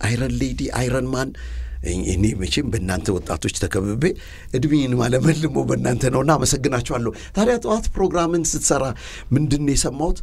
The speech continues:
ሰዎች የመኖሪያ እድሜያቸው ወደ መቶ እየረዘመ ነው። ይሄ ለምን እንደሆነ ታውቃለህ?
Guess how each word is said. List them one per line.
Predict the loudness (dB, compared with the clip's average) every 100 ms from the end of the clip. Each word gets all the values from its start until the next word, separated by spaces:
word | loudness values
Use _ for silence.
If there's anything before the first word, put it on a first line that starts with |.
| -8 -6
ሰዎች | 2 2 2 -2 -4 -6 -14 -20 -20 -4
የመኖሪያ | 2 4 4 4 2
እድሜያቸው | 2 2 2 0
ወደ | -4 -4
መቶ | -2 2 2
እየረዘመ | 0 -10 -12 -12 -14 -16 -18
ነው። | -18 -18 -20 -20 -20 -18 -18 -20 -20 -20 -18 -14
ይሄ | -10 -6 -2
ለምን | 0 0
እንደሆነ | 0 -2
ታውቃለህ? | -4 -6 -6 -8